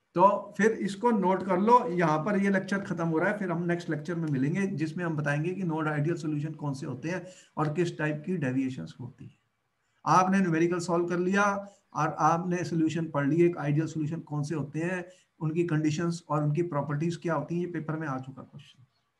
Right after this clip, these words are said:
और example भी पढ़ लिए, example बहुत पूछता है exam में, example बताओ।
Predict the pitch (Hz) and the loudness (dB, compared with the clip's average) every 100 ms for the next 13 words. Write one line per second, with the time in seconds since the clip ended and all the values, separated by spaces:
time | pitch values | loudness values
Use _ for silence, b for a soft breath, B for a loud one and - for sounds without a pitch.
0 | _ _ _ _ _ _ _ _ _ _ | _ _ _ _ _ _ _ _ _ _
1 | _ _ 151 170 147 151 151 170 175 185 | _ _ 0 2 2 2 2 2 2 2
2 | 156 165 180 160 151 170 175 147 151 175 | 2 2 2 2 2 2 2 2 0 -2
3 | - 196 185 165 160 143 139 147 147 139 | -2 0 0 0 -2 -4 -4 -4 -6 -8
4 | 127 151 147 165 135 139 170 170 | -2 -2 0 -2 0 0 0 -2